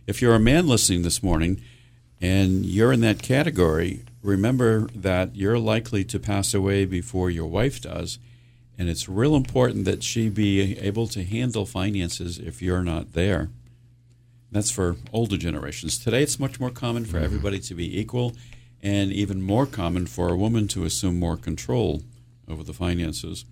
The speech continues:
Speaker 1: Uh, some of the studies that have been done, uh, they did a poll, um, recently, uh, Allianz Life Insurance Company did, and said that,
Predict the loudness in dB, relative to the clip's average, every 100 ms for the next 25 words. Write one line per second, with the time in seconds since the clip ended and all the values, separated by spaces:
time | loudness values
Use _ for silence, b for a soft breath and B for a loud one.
0 | b b b b b b b b 2 4
1 | 4 4 4 4 4 4 4 4 2 4
2 | 2 2 2 2 -2 -4 -4 -2 -2 -2
3 | -2 0 0 0 2 4 4 2 -2 -2
4 | 0 0 -2 -2 0 2 0 2 2 2
5 | 0 0 -4 -4 -2 0 0 -2 -2 -2
6 | -2 -6 -2 -2 -2 -4 -4 -4 -2 -2
7 | -2 -6 b b b b b -10 -6 -2
8 | -2 2 2 2